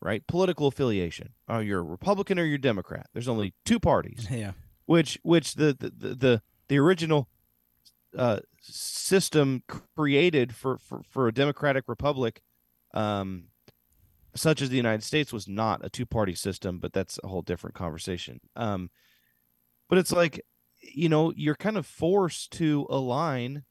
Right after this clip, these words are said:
Speaker 1: yourself with one group or another based on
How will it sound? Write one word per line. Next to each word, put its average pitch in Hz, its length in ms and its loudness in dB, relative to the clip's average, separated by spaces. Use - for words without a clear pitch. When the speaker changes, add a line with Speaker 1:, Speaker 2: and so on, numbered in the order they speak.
Speaker 1:
yourself 131 500 2
with 117 240 2
one 117 320 0
group 143 320 -4
or 120 180 0
another 139 480 -2
based 127 320 0
on 123 300 0